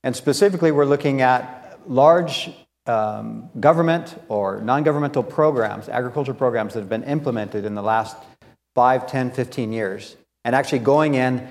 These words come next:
and looking and saying what worked and what didn't. Let's talk to the farmers, and let's figure out what they, what technologies they've been adopting and which ones they didn't, and then what, what has been that impact.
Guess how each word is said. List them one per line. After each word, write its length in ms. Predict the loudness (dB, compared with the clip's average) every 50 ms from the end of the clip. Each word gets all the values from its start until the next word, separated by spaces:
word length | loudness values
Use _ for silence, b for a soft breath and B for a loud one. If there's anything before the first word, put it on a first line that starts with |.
| B B
and 220 | B -4 -2 2 2
looking 320 | 2 2 2 -2 -4 -4
and 100 | -4 -6
saying 380 | -6 -4 -4 -4 -4 -4 0 4
what 260 | 4 4 4 4 0
worked 320 | 0 2 2 2 0 -4
and 140 | -6 -4 -2
what 200 | 0 0 -2 0
didn't. 300 | -4 -6 -6 -6 -14 -14 -20 _ _ _ _ _ _ _ _ _ _ _ _ _ 0
Let's 240 | 0 0 0 0
talk 280 | -2 2 2 2 2 2
to 80 | 0 0
the 100 | 0 2
farmers, 680 | 2 2 2 2 2 -2 -4 -6 -8 -10 -14 -18 -20 _ _ _ _ _ _ _ _ _ -8
and 160 | -4 0 2
let's 160 | 2 0 0
figure 300 | 0 -2 0 2 4 6
out 360 | 6 6 6 4 2 -2 -8
what 320 | -2 2 4 4 4 4 2
they, 160 | 2 2 2
what 260 | 0 0 -2 -2 0
technologies 680 | 0 -2 -2 0 2 2 2 2 2 0 -4 -6 -6 -2
they've 180 | -2 -2 -2 -2
been 180 | -6 -10 -10 -12 -18 -20 -14
adopting 640 | -10 -8 -4 -2 -2 -2 -2 -4 -6 -10 -10 -10 -14 -18 -20 _ _ _ _ -20 -18 -8 -4
and 200 | -2 0 2 2
which 180 | 2 0 2
ones 200 | 0 0 0 0
they 140 | 0 0 0
didn't, 360 | 2 0 -2 -2 -4 -10 -10 -16 -20 -20 _ -10
and 120 | -8 -4 -4
then 160 | -2 -2 0
what, 260 | 0 0 0 0 0
what 120 | 0 2 2
has 140 | 2 -2 -2
been 200 | -2 0 2 2
that 160 | 2 2 2
impact. 560 | -2 -4 -4 -6 -6 -6 -8 -10 -14 -20